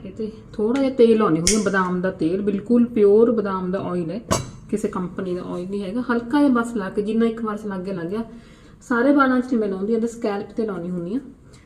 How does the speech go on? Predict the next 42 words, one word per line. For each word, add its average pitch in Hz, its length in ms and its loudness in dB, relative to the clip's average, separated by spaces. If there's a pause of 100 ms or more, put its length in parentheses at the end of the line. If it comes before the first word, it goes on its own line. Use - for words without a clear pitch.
(140)
ਕਿਉਂਕਿ 233 180 0
ਮੈਂ 240 240 0
ਵਾਲਾਂ 226 340 2
'ਚ 233 40 2
ਕੋਈ 233 220 6
ਕੰਡੀਸ਼ਨਰ 220 420 2
ਵਗੈਰਾ 220 280 -2
ਕੁਛ 220 240 -2
ਨਹੀਂ 262 140 4
ਯੂਜ਼ 202 180 -2
ਕਰਦੀ। 202 320 -4
ਆਹੀ 202 280 -2
ਮੇਰਾ 202 200 0
ਕੰਡੀਸ਼ਨਰ 185 520 -2
ਹੈ, 214 40 -6
ਇਹਦੇ 202 180 -2
ਨਾਲ 208 280 0
ਵਾਲ 185 400 -6
ਬਿਲਕੁਲ 214 560 -6 (200)
ਤੁਹਾਡੇ 202 240 -2
ਮੁਲਾਇਮ 190 640 2
ਹੋ 233 60 2
ਜਾਣਗੇ। 254 320 4 (880)
ਬਾਹਰ 214 400 -2
ਵਾਲ 208 320 -2
ਝੜਦੇ 226 440 2
ਵੀ 247 120 6
ਨਹੀਂ, 262 100 10
ਤੁਸੀਂ 262 200 2
ਕੋਮ 240 320 6
ਕਰੋਗੇ 226 380 4
ਨਾ, 285 80 4
ਤੁਸੀਂ 254 220 2
ਦੇਖੋਗੇ 202 420 -2
ਜਦ 196 120 -6
ਤੱਕ 202 160 -8
ਤੁਸੀਂ 208 240 -2
ਨੈਕਸਟ 190 300 -6
ਹੇਅਰ 214 200 2
ਵਾਸ਼ 233 220 -2
ਨਹੀਂ 214 100 0
ਕਰਦੇ, 202 360 -6